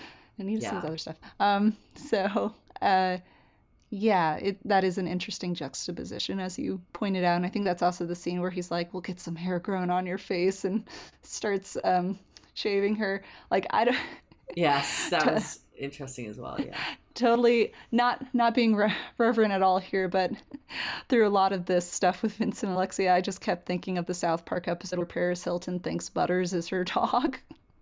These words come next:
Speaker 2: <laughs> I don't, I have not seen that.
Speaker 1: <laughs> Okay.
Speaker 2: Um,
Speaker 1: She's,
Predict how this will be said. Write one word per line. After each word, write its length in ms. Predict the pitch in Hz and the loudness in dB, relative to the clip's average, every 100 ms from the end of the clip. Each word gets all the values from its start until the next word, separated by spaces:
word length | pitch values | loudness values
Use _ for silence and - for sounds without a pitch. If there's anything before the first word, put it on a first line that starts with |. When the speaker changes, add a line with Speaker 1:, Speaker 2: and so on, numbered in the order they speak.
| _ _ _ - | _ _ _ -12
Speaker 2:
<laughs> 440 | - - - - - | -2 0 -2 -2 -2
I 120 | 254 | 0
don't, 280 | 269 262 262 - - | 0 0 -2 -4 0
I 80 | 240 | 2
have 300 | 233 254 247 | 2 0 0
not 300 | 226 208 202 | 2 2 2
seen 320 | - 392 403 370 | 2 4 4 6
that. 340 | 349 349 - | 6 4 2
Speaker 1:
<laughs> 40 | - 440 339 | -6 0 2
Okay. 720 | 339 269 269 - 262 247 240 | 6 8 8 8 8 8 4
Speaker 2:
Um, 60 | 226 - | 2 -2
Speaker 1:
She's, 280 | - 392 | 4 4